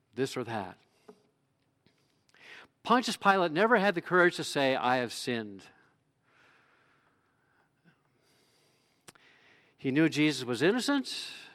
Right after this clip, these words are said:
that the charge against him was nonsense, but he was weak-willed and he was afraid and unwilling to take responsibility when it was his to take.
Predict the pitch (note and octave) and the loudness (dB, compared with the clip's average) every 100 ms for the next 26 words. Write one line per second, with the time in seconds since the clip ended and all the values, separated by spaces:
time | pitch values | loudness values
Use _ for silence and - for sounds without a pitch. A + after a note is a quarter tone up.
0 | _ A2 G#2 G#2+ C3+ C3 A#2+ A2 C3 C3 | _ -12 -12 -6 0 2 0 -2 -2 -2
1 | - C3 A#2 G#2 B2+ F#3 G3+ A3 A3+ - | -4 -4 -4 -2 -2 -2 0 -2 -2 -4
2 | - A2+ A#2+ A#2 G2+ G#2 G#3 - F#3+ G3 | -6 -2 -2 -2 -4 -4 -4 -2 -2 0
3 | G3+ F#3+ A2 G#2 A2 G#2 - D#3 E3+ F3 | -2 -6 -10 -8 -8 -8 -6 -2 0 0
4 | F3+ - _ _ - - - - C3+ B2+ | -2 -8 _ _ -20 -20 -20 -12 -4 0
5 | E3 F#3 G3+ G3+ F3 F#3 F3+ E3+ - F3 | 2 4 4 4 4 2 2 0 2 2
6 | E3+ C#3+ D#3 D#3+ D#3+ D3+ C3+ A#2+ A2+ E3+ | 2 0 4 6 4 4 0 -2 -2 0
7 | F3+ F3 - D3 C#3+ - | 0 -4 -4 -2 -2 -4